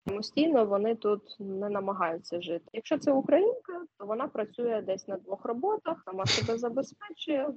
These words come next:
така собі самостійна, може рота закрити. Ну, так, в принципі, і є. А в цілому зараз європейці реагують, ну так, неоднозначно. Мене практично кожен день запитують на роботі:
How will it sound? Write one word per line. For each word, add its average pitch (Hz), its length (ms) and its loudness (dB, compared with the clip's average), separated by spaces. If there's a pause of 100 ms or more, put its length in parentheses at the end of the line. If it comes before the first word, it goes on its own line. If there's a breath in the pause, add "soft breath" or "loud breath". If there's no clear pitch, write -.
така - 280 -2
собі 202 280 -2
самостійна, 254 1040 4
може 202 240 -2
рота 247 300 4
закрити. 214 560 0
Ну, 330 140 -6 (220)
так, - 100 -12 (140)
в - 20 -20
принципі, 220 380 -4
і 220 140 4
є. 233 200 4 (840 loud breath)
А 233 320 2
в 226 140 -8
цілому 320 460 4
зараз 269 440 2
європейці 240 640 -4
реагують, 226 840 -6
ну 240 180 -10
так, 185 260 -8
неоднозначно. 214 840 0 (240)
Мене 214 520 4 (180)
практично 214 460 -8
кожен 214 340 -2
день 196 240 2
запитують 185 540 -4
на 185 80 -2
роботі: 175 500 -2